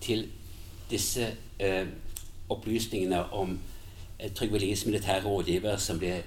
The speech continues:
spion, og, og, og en del bøker som har kommet ut om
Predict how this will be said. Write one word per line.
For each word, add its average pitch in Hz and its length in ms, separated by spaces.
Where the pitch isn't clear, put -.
spion, 117 640
og, 110 320
og, 127 180
og 139 80
en 147 140
del 139 280
bøker 120 440
som 117 160
har 110 80
kommet 98 320
ut - 440
om 101 220